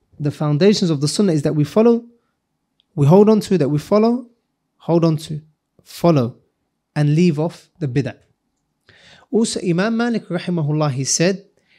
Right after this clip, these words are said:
"لا يصلح آخر هذه الأمة إلا بما أصلح أولها." That the latter part of this ummah, us,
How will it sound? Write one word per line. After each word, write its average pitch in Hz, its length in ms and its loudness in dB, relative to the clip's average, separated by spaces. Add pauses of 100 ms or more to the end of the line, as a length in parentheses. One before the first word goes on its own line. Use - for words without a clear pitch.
(180)
"لا 202 260 2
يصلح 214 360 0
آخر 190 520 -2
هذه 170 320 2
الأمة 175 500 2 (460)
إلا 208 300 -2
بما 180 360 -4
أصلح 214 340 -6
أولها." 190 560 0 (1600)
That 156 140 -10
the 180 80 -8
latter 220 380 0
part - 320 -2
of 160 100 -2
this 175 200 -2
ummah, 175 440 0 (720)
us, - 420 -4